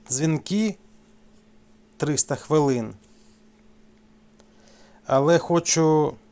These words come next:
вам сказати, що цей оператор Тримоб, це колишній,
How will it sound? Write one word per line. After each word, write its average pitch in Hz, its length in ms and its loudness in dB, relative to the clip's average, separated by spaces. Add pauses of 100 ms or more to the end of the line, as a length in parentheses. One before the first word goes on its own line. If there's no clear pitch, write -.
(1400)
вам 143 180 -4
сказати, 151 580 4
що 135 300 -2
цей 160 380 2
оператор 151 720 2
Тримоб, 139 520 0 (920)
це 175 160 0
колишній, 170 840 2